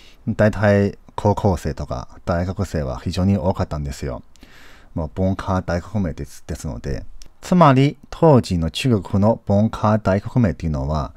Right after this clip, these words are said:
中国共産党の幹部を、えー、まあ、標的にして戦っていました。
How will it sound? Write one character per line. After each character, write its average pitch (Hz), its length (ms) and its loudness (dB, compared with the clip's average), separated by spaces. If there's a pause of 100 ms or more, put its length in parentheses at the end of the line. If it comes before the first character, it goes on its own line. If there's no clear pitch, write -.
(260)
中 151 320 0
国 113 260 -6
共 113 280 0
産 113 180 2
党 113 140 -2
の 110 140 0
幹 131 300 4
部 107 120 -2
を、 123 280 6 (360)
え 71 300 -4
ー、 - 20 -6
ま 78 100 -4
あ、 73 60 -8
標 85 160 -4
的 90 200 -4
に 85 140 0
し - 100 -8
て 98 300 0
戦 - 260 -6
っ 87 60 -6
て - 140 -4
い 71 80 -4
ま 65 160 -8
し - 80 -12
た。 - 180 -12